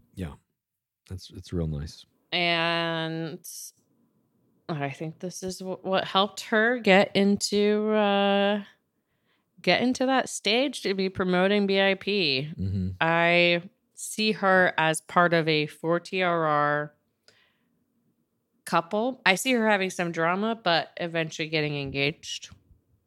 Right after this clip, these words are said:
Speaker 1: Yeah, I agree. I think she's kind of made for,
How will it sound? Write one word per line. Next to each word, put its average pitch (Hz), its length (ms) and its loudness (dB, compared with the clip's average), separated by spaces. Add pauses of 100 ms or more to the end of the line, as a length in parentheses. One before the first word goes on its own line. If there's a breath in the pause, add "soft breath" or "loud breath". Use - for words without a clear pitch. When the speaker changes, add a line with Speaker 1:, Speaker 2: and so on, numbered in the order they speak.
(200)
Speaker 1:
Yeah, 107 240 4
I 117 180 4
agree. 92 420 6 (520)
I 117 140 6
think 123 220 6
she's 107 540 6 (640 loud breath)
kind 196 200 10
of 98 140 6
made 98 600 8
for, 107 680 8